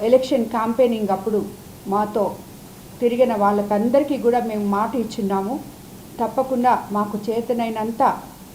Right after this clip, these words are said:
నిరుద్యోగ సమస్య లేకుండా చంద్రబాబు నాయుడు గారి నాయకత్వంలో ముందుకెళ్తామని చెప్పి వాళ్ళకి మాట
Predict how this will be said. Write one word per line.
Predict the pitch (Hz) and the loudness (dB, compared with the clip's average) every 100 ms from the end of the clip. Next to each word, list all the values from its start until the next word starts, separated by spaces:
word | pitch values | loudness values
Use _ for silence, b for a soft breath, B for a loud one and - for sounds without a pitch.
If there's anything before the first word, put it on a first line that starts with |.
| - | -6
నిరుద్యోగ | 214 208 208 247 247 226 | -2 -2 2 2 2 0
సమస్య | 214 208 240 214 | -2 -2 -2 0
లేకుండా | 208 214 208 233 208 - - - - - - | -2 -2 0 2 0 -4 -16 -20 -20 -14 -10
చంద్రబాబు | 226 233 240 233 226 | -4 -2 2 2 0
నాయుడు | 208 202 | -2 0
గారి | 202 202 190 - - - - - 196 | 0 0 -2 -6 -14 -20 -20 -6 0
నాయకత్వంలో | 220 254 262 214 220 208 233 208 - | 2 2 0 0 -2 0 0 0 -2
ముందుకెళ్తామని | 208 240 247 196 202 220 214 208 | 0 0 0 0 0 0 0 -2
చెప్పి | 202 208 202 | -4 -4 -2
వాళ్ళకి | 190 196 190 | -2 -4 -2
మాట | 196 | -2